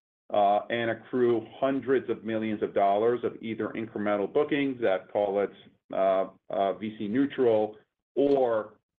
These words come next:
can improve matching algorithms to reduce, let's say, cost per transaction on the delivery space. So these are just some of the areas where M L is,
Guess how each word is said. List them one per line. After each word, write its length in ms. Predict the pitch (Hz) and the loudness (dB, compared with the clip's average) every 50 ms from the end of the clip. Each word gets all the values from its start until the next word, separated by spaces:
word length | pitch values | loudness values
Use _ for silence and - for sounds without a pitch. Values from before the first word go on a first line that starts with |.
| _ _ | _ _
can 560 | - 123 113 110 107 101 101 101 101 104 98 - | -4 -2 0 2 2 4 4 2 2 0 -4 -6
improve 380 | - 113 110 110 - 113 101 90 | -6 -8 -6 -2 -2 -2 -2 0
matching 340 | 104 104 104 104 - 113 104 | 0 0 0 0 -2 -4 -2
algorithms 580 | 101 98 95 95 104 98 95 92 95 95 92 - | 0 0 0 0 0 -2 0 0 -2 -6 -6 -10
to 60 | - | -8
reduce, 340 | 101 95 92 95 107 104 95 - - | -8 -8 -6 -2 -2 -2 -2 -2 -4
let's 120 | 98 - | -4 -2
say, 100 | - 92 | -2 -4
cost 340 | 90 - - 104 107 - - | -4 -2 -2 -2 -2 -2 -4
per 80 | - 92 | -12 -12
transaction 720 | - - 98 95 90 90 95 95 92 - - 104 92 87 | -6 -4 -4 -4 -2 -2 0 0 0 -2 -6 -10 -10 -6
on 160 | 92 95 90 | -6 -6 -6
the 80 | 92 | -6
delivery 440 | 82 - 90 87 90 82 80 85 82 - | -6 -6 -4 -4 -4 -4 -4 -8 -10 -10
space. 260 | - - 87 - 85 - - _ _ _ - _ _ _ _ _ | -6 -4 -4 -4 -4 -8 -14 _ _ _ -20 _ _ _ _ _
So 120 | - 127 | -2 -2
these 240 | 110 - 147 185 175 | 0 2 -2 0 0
are 260 | 220 165 117 - - - - - - | 0 0 -2 -2 -6 -18 -18 -4 0
just 220 | 120 120 139 139 - - - | 0 0 0 -2 -6 -14 -6
some 160 | - 139 143 | -4 -2 -2
of 80 | 143 139 | 0 0
the 100 | 143 131 | 0 0
areas 460 | 120 127 127 131 135 135 139 143 139 143 | 2 0 2 2 2 0 0 -2 -2 -4
where 240 | - 127 123 127 - - | -4 -4 -2 -2 -2 -2
M 160 | 120 123 131 | -2 0 0
L 320 | 127 127 127 135 147 - - | 0 2 0 0 -2 -2 -2
is, 280 | 110 117 117 117 110 | 0 0 0 0 -2